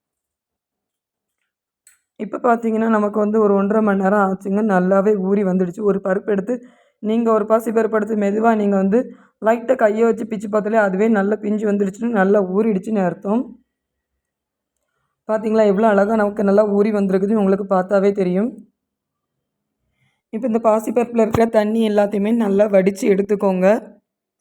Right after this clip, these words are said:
வடிச்சு எடுத்து இதை ஒரு ரெண்டு மணி நேரம் இந்த பேப்பர்லயோ இல்லைன்னா துணியிலையோ வச்சு, கொஞ்சம் இல்லைன்னா வெயில்ல வச்சனாலும் நீங்க நல்லா காய வச்சு எடுக்கலாம். இதே போல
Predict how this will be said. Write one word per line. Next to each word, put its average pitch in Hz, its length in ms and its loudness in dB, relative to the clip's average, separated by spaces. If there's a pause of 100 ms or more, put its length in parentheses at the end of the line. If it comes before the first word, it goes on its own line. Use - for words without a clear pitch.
(400)
வடிச்சு 233 320 -2
எடுத்து 214 300 2
இதை 214 160 2
ஒரு 220 160 4
ரெண்டு 220 280 2
மணி 214 240 2
நேரம் 214 240 2
இந்த 214 180 2
பேப்பர்லயோ 214 540 2
இல்லைன்னா 208 280 0
துணியிலையோ 214 400 2
வச்சு, 190 300 -4
கொஞ்சம் 214 260 -2
இல்லைன்னா 208 200 2
வெயில்ல 214 360 2
வச்சனாலும் 202 460 0
நீங்க 202 140 2
நல்லா 196 240 4
காய 196 300 0
வச்சு 190 200 -4
எடுக்கலாம். 190 500 0 (1800)
இதே 233 220 2
போல 226 200 0